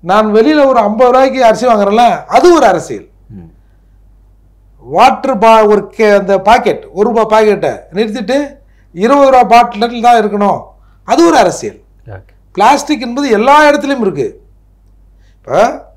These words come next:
Speaker 1: குர்குரே, இந்த மாதிரியான பன்னாட்டு நிறுவனங்கள்லாம் பிளாஸ்டிக்கில் தானே கொடுக்குறான். இது எல்லாத்தையும் வாங்கி ஒரு கேரி பேக்கில் போடுறேன்ல நானு,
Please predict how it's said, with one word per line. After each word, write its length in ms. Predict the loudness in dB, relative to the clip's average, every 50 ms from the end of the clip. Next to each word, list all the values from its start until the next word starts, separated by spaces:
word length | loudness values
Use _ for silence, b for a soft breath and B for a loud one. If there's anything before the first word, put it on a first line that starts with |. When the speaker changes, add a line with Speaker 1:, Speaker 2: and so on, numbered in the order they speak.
| _ -10
Speaker 1:
குர்குரே, 480 | -10 -8 -6 -6 -4 -4 -4 -4 -6 -8 -14 -20 _ _ _ _ _ _ _ _ -10
இந்த 140 | -8 -4 -2
மாதிரியான 360 | -2 -2 -2 -2 -2 -4 -4
பன்னாட்டு 460 | -2 -2 0 0 2 0 2 0 0
நிறுவனங்கள்லாம் 680 | -2 -2 -4 -4 -4 -4 -4 -6 -4 -4 -4 -4 -4 -4
பிளாஸ்டிக்கில் 560 | -2 -2 -2 -2 -4 -6 -8 -6 -6 -4 -4
தானே 500 | -2 -2 0 0 -2 -2 -4 -6 -10 -12 -14 -14 -10 -8
கொடுக்குறான். 340 | -8 -6 -6 -8 -10 -12 -18 _ _ _ _ _ _ _ _ _ _ _ _ _ _ _ _
இது 240 | -8 -4 -2 0 2
எல்லாத்தையும் 280 | 2 2 2 2 2
வாங்கி 200 | 2 2 2 2
ஒரு 160 | 0 -2 0
கேரி 260 | 0 2 2 4 4 4
பேக்கில் 260 | 2 2 2 0 0
போடுறேன்ல 400 | 0 0 0 0 2 2 2 2
நானு, 320 | 2 0 0 -2 -8 -14